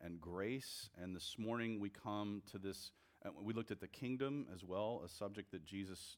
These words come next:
spoke about often, and this morning we come to the theme of the new covenant. And so we're gonna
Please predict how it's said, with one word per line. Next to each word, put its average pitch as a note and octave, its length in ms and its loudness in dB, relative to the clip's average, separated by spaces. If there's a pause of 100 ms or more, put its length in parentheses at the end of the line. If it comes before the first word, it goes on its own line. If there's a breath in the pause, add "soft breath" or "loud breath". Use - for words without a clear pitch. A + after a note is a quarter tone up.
(140)
spoke - 380 -2
about F2+ 280 0
often, B2 440 -2 (460 loud breath)
and G2 120 2
this - 160 0
morning B2+ 260 6
we A#2+ 80 6
come A2+ 360 2
to A2+ 100 -4
the F#2+ 140 -2 (140)
theme G#2 460 2
of F2+ 200 -2
the F#2 80 -2
new G#2 480 2 (140)
covenant. E2 540 -4 (640 soft breath)
And F#2+ 300 0
so G2+ 300 2
we're G2+ 220 0
gonna G2+ 300 2